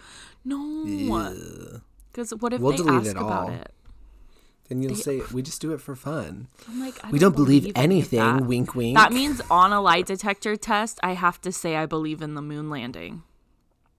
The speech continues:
Speaker 2: And you don't, so.
Speaker 1: They're gonna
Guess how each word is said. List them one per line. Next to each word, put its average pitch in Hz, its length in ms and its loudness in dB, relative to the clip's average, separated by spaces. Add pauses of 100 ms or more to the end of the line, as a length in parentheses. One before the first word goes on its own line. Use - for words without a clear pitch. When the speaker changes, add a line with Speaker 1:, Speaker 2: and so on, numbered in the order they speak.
(1800)
Speaker 2:
And 151 360 8
you 120 180 0
don't, 104 480 -4
so. 104 440 -8 (540)
Speaker 1:
They're 247 120 -2
gonna 269 40 -4